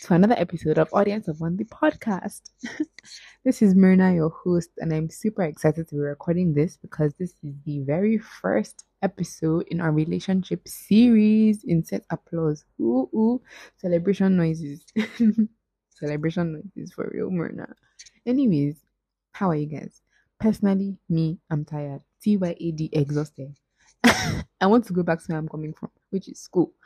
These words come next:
I feel like in school, I have so much normalcy because I have a fixed schedule. So I know everything I'm meant to do, when I'm supposed to do it, how it's meant to happen. But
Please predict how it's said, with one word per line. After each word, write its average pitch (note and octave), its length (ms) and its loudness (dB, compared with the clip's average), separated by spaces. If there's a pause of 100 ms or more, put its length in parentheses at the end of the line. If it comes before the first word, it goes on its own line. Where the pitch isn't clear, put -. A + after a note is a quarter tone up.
(460)
I A#3+ 80 -2
feel E4+ 180 -4
like G#3 240 0
in E3 160 -2
school, F3+ 600 -6
I F#3 60 -6
have F#3+ 220 -4
so F#3 120 -6
much F3 280 -4
normalcy E3 560 2
because D#3 340 -4
I D#3 80 0
have F#3+ 220 0
a D3+ 80 0
fixed - 400 -6
schedule. D3+ 560 0
So - 140 -2
I A3+ 60 4
know B3 180 2
everything E3+ 320 2
I'm D3+ 80 6
meant D#3 160 4
to - 100 -12
do, D#3 240 0
when D#3+ 200 2
I'm D3 120 -6
supposed - 300 -16
to D#3+ 80 -16
do D#3 200 -8
it, D3 180 -8
how F#3 300 0
it's D3+ 120 -4
meant D#3+ 160 -4
to - 80 -20
happen. D3+ 380 -6 (640)
But C#4+ 200 2